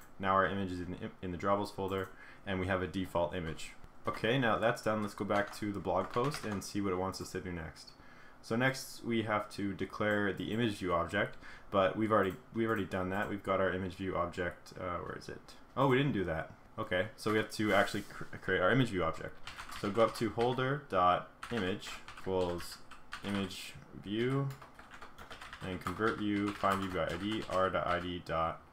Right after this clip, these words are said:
this should just be image. There we go. Okay, so good thing I checked the blog post. So back to the blog post, and the last step here is actually displaying the image to the image loader object.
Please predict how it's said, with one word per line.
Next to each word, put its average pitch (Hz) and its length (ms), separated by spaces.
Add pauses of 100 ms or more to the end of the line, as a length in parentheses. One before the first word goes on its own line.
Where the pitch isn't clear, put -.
(160)
this 95 140
should 80 220
just - 280
be 80 360
image. - 360 (1400)
There 104 120
we 90 60
go. 82 120 (840)
Okay, 101 420 (500)
so 107 400
good 101 100
thing 107 120
I 87 60
checked 98 220
the - 60
blog 92 260
post. 113 360 (380)
So - 140
back 104 220
to 107 220
the 95 100
blog 92 300
post, 143 340
and 95 340
the 92 60
last 101 380
step - 300
here 113 200
is 92 360
actually 90 580 (540)
displaying 113 540
the 107 80
image 98 400
to 98 260
the 85 220
image 90 300
loader 87 360
object. - 480